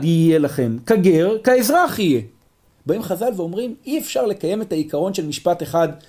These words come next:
בהוצאת עין, ולכן חייבים לקרוא את זה כאילו שעין תחת עין זה ממון. אבל בכל מקרה משפט אחד, פשט התורה מוציאים עין,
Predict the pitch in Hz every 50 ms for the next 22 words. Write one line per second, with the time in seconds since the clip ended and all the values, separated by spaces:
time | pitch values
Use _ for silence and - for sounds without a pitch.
0 | _ _ - 127 135 170 165 139 107 107 - _ _ _ _ _ - 147 147 147
1 | - 139 143 165 147 - 214 202 262 262 175 131 131 156 190 226 - _ _ _
2 | _ _ _ 139 165 165 160 - 185 190 190 190 196 226 - - _ _ _ _
3 | _ _ _ _ _ - - 143 147 139 143 175 185 165 160 - 151 156 156 156
4 | 151 151 151 - 139 139 147 - - 104 127 139 143 139 139 - - 123 - -
5 | 120 127 131 131 117 123 117 113 117 113 113 107 101 92 - _ _ _ _ _
6 | _ _ _ _ _ _ _ _ _ _ _ _ _ _ _ _ _ _ _ _
7 | _ _ _ _ _ _ _ _ _ 151 143 147 147 156 - 208 226 220 196 165
8 | 151 143 139 - - 143 - 165 - - 110 104 101 101 - _ _ _ _ _
9 | _ _ - - 165 151 156 139 - 139 123 127 120 110 110 104 110 - 123 110
10 | 104 98 139 196 - 113 120 147